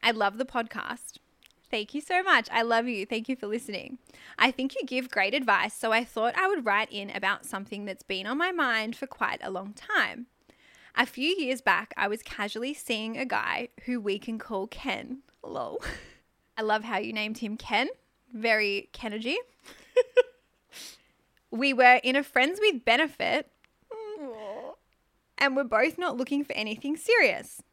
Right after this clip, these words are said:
Speaker 1: Okay.
Speaker 2: The good old n-, n-, lo-, not looking <laughs> for anything serious.
Speaker 1: Kills me.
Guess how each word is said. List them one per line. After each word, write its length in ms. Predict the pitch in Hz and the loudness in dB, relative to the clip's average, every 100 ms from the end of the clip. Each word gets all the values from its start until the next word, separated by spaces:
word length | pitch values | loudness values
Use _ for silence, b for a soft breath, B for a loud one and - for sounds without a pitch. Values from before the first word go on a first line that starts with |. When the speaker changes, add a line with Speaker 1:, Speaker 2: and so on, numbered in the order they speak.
| _ _ - | _ _ -4
Speaker 1:
Okay. 280 | 254 190 220 | -2 -2 -4
Speaker 2:
The 40 | 214 | -10
good 200 | 208 247 | -6 -2
old 260 | 226 220 220 | -2 -4 -8
n-, 80 | - | -8
n-, 260 | 220 202 - | -8 -8 -12
lo-, 200 | 208 220 214 | -12 -10 -6
not 180 | 214 | -6
looking 240 | 233 330 392 | -2 2 2
<laughs> 0 | |
for 140 | - | 4
anything 440 | 320 339 427 392 381 | 4 4 4 2 -2
serious. 580 | - 233 226 220 254 - _ _ B B B B B B | -4 -4 -2 -4 -8 -12 _ _ B B B B B B
Speaker 1:
Kills 260 | 254 233 | -4 -2
me. 280 | 226 247 262 | -2 -4 -4